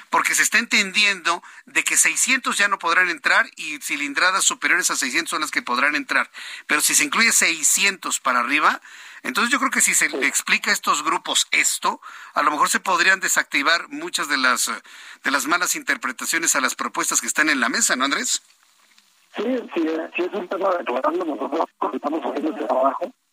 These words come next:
Speaker 2: este, y lo seguimos haciendo. Yo te agradezco mucho que hayas,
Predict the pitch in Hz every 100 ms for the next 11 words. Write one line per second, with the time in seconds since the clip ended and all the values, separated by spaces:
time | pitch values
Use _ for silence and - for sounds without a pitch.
0 | _ _ - 131 117 - 123 120 120 120
1 | - 123 135 139 113 131 139 160 135 123
2 | 117 117 117 - 131 127 135 143 143 -
3 | 143 139 139